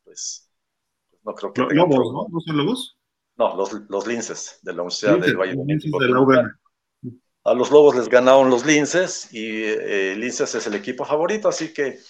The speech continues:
Speaker 1: eh, se pone interesante esto. Hay que, eh, repito, hay que ver lo que haga, lo que puedan hacer los, los mayas, que van, eh, iniciaron perdiendo con Linces y después han tenido dos victorias y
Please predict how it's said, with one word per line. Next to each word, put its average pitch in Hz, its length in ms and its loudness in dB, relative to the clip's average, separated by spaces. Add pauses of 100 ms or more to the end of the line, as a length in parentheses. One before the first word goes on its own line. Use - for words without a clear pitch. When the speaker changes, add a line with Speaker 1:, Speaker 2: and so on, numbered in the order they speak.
(320)
Speaker 1:
eh, 110 160 -8
se - 140 -12
pone 143 160 -8
interesante 107 760 -4
esto. 110 340 -2
Hay 104 140 4
que, 107 100 0
eh, 101 140 -2 (300)
repito, 127 320 0
hay 113 80 2
que 120 120 0
ver 117 180 0
lo 107 100 -4
que 110 100 -2
haga, 107 200 2
lo 95 140 -10
que 98 120 -8
puedan 110 280 2
hacer 107 320 -4
los, 87 440 -8
los 90 240 -12
mayas, 117 580 -4 (160)
que 90 200 -14
van, 98 540 -2 (520)
eh, 82 320 -6
iniciaron 101 440 2
perdiendo 120 360 -2
con 151 180 -2
Linces 147 360 -6
y - 20 -8
después - 560 -10
han 104 120 -10
tenido 101 320 -8
dos 95 220 -8
victorias 107 560 -6
y 78 200 -18